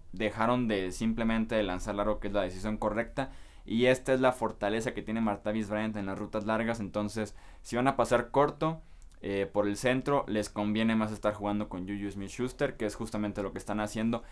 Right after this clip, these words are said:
en lugar de Martavis Bryant, que además no jugó el inicio del partido por una suspensión, parece, por reglas del equipo. Le sumas que ahora el lunes no se presentó ni siquiera a las instalaciones, entonces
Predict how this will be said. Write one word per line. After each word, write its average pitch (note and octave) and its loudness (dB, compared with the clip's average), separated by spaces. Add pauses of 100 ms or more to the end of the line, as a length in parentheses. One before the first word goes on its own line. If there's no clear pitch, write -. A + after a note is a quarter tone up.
(140)
en C3 6
lugar C3 6
de A#2+ 0
Martavis A2+ 0
Bryant, A2+ 0
que A2+ -4
además G2 -2 (220)
no G#2+ -2
jugó G#2+ 0
el G#2 0
inicio G#2 -2
del G2+ -2
partido A2 -2
por F#2 -4
una F#2+ -6
suspensión, F#2 -6
parece, F#2 -2 (160)
por F2+ -6
reglas F#2 -6
del F#2 -6
equipo. D#3+ -4 (400)
Le G#2+ 0
sumas A#2+ 2
que - -2
ahora A#2 6
el A#2 2
lunes A#2 2
no A#2 0
se A#2 -4
presentó G2+ -4
ni A2+ 0
siquiera G#2 -2
a G#2+ 4
las G#2+ -6
instalaciones, G2+ -4
entonces A2 -4